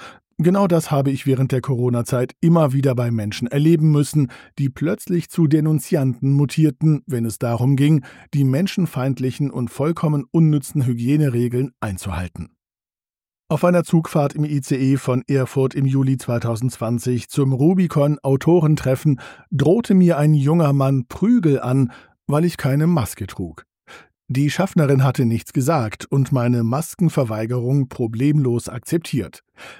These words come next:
Genau dieser junge Mann hätte einer von denen sein können,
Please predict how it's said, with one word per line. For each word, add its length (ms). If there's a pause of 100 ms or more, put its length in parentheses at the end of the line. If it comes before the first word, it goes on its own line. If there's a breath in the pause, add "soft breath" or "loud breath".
(220 loud breath)
Genau 480
dieser 300
junge 280
Mann 320 (200 soft breath)
hätte 320
einer 280
von 240
denen 340
sein 240
können, 420